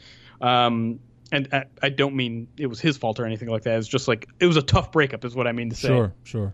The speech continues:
Speaker 1: Uh, Golden Tate, Quandre Diggs. Uh, I, I feel like Darius Slay is coming too. The way things are headed at this point, um, it, it's, it,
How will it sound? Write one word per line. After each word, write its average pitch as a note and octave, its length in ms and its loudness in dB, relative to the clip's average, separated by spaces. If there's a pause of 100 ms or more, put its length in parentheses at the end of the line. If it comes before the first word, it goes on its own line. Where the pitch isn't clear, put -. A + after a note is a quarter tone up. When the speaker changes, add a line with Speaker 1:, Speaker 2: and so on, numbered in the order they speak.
Speaker 1:
Uh, A#2 220 4
Golden A#2 360 -2
Tate, G3 360 2
Quandre C3 340 -6
Diggs. E3 480 -2 (920)
Uh, C#3 360 4
I, E3 180 -4
I - 80 -8
feel D#3+ 280 -6
like D3+ 200 -6
Darius C#3+ 380 0
Slay D#3+ 240 2
is B2 140 -4
coming D#3 300 2
too. D3 380 0
The D#3 140 -4
way E3 220 2
things F3+ 340 -2
are D#3 140 2
headed D3 360 0
at C3+ 120 -6
this C#3+ 200 -4
point, C#3+ 360 -6 (500)
um, C#3 500 2
it, E3+ 160 -2
it's, F3 260 -6 (140)
it, E3+ 120 -12